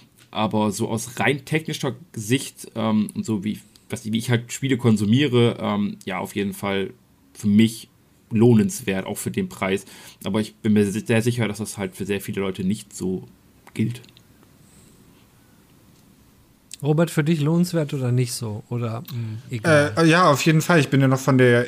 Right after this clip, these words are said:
Speaker 3: Xbox One, also von der ersten Generation von zweitausendsechzehn. Ähm, die habe ich dann, <laughs> ich habe dann quasi über meinen Fernseher aufgerüstet und dann quasi, ja, vier K Gaming. Okay, geht mit der Xbox nicht ganz. Und das war dann halt gleichzeitig auch noch dieser Schritt,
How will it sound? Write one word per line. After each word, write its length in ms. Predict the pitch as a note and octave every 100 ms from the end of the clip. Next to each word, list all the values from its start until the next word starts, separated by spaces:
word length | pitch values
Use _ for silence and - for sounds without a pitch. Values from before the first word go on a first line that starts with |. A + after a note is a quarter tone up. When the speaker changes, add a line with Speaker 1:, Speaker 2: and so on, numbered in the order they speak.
| D3
Speaker 3:
Xbox 460 | - - C3+ -
One, 220 | C3 C#3 C3+
also 180 | B2
von 160 | B2 B2+
der 120 | B2+
ersten 280 | C3 C3+ C#3+
Generation 520 | C3 C3 B2 - C3
von 160 | B2+ B2+
zweitausendsechzehn. 1120 | - B2+ C3 A#2 A#2 B2+ C#3+ - B2 A#2+ B2 - _ -
Ähm, 460 | A#2+ A2+ A2+ A2 A2+ - _
die 180 | B2+ B2
habe 220 | B2 A#2+
ich 120 | A#2 A#2
dann, 420 | A#2 A#2 A#2 B2
<laughs> 40 |
ich 80 | -
habe 80 | B2
dann 120 | B2+
quasi 240 | C3 B2+
über 140 | B2+ B2+
meinen 160 | A#2+
Fernseher 320 | A2+ C3+ D#3+ D#3
aufgerüstet 520 | C#3 C#3 D3 - B2+
und 60 |
dann 120 | B2 B2
quasi, 300 | B2+ A#2+ B2+
ja, 320 | G3 F3 C3
vier 220 | - D3
K 260 | - D#3 C#3+
Gaming. 420 | B2+ A#2+ A2+ A2+
Okay, 320 | D3 D#3 C3+
geht 220 | C3 C3
mit 100 | A#2+
der 160 | A#2 A#2
Xbox 300 | - A#2 -
nicht 120 | A#2
ganz. 200 | B2+ B2
Und 100 | B2
das 140 | A#2
war 100 | B2
dann 120 | B2 B2
halt 120 | A#2+
gleichzeitig 440 | A#2+ B2+ C3+ B2
auch 40 | A#2+
noch 80 | A#2+
dieser 220 | A#2+ A#2
Schritt, 260 | - B2